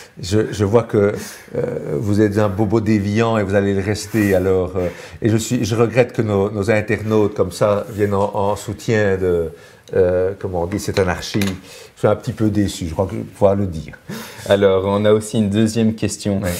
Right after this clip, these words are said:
Speaker 2: Euh, Nicolas qui demande si, euh, seul le seuil de cinq pour cent pour les élections, si c'est antidémocratique.
Speaker 1: Euh, profondément. Euh, enfin, il y a, c'est pas le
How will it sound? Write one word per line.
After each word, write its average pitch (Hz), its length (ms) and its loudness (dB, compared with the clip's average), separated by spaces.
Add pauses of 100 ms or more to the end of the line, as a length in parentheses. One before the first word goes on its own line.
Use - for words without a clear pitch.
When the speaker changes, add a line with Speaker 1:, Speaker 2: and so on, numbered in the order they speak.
(220)
Speaker 2:
Euh, 92 640 4
Nicolas 113 500 2
qui 113 180 -6
demande 131 560 0
si, 120 480 -10 (320)
euh, 101 200 4
seul 107 400 -2
le 95 100 0
seuil 107 380 0
de 95 100 -6
cinq 110 300 -4
pour - 160 -10
cent 101 180 -4
pour 101 160 -6
les 90 180 -4
élections, 90 440 -8
si - 120 -14
c'est 92 240 -6
antidémocratique. - 1080 -12 (100)
Speaker 1:
Euh, 101 140 -4 (100)
profondément. 98 1000 -2
Euh, 95 100 -2
enfin, 90 220 -2
il 92 80 -2
y 101 40 4
a, 95 60 0 (240)
c'est - 220 -4
pas 127 120 6
le 110 60 -4